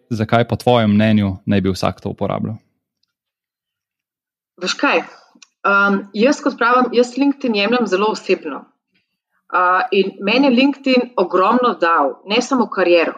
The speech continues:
Speaker 2: ne. Ja, mi je pomagal ustvariti kariero, ampak LinkedIn je prostor, ki je, jaz ga primerjam z velikim virtualnim dogodkom. In tam najdeš ljudi, ki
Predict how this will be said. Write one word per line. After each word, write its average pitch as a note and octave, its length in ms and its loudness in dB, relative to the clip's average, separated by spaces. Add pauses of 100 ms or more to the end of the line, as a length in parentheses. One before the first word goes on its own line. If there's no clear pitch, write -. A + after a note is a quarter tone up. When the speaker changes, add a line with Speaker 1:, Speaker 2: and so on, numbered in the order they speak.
(400)
Speaker 2:
ne. E3+ 160 -2 (280)
Ja, F3 260 0 (240)
mi D#3 160 -20
je - 60 -20
pomagal F#3+ 320 0
ustvariti F#3 400 -4
kariero, G3 520 0
ampak G#3 500 -4
LinkedIn B3+ 680 -2
je F#3+ 280 2
prostor, B3+ 680 0 (960)
ki A3+ 60 -6
je, G#3+ 220 2
jaz C4+ 240 2
ga B3+ 140 2
primerjam A#3 680 0
z - 160 -20
velikim A3+ 400 -4
virtualnim F#3+ 540 -2
dogodkom. E3+ 640 -12 (1080)
In G3 140 -2
tam B3 220 2
najdeš B3 440 0
ljudi, F#3+ 420 -4 (840)
ki G3+ 140 -2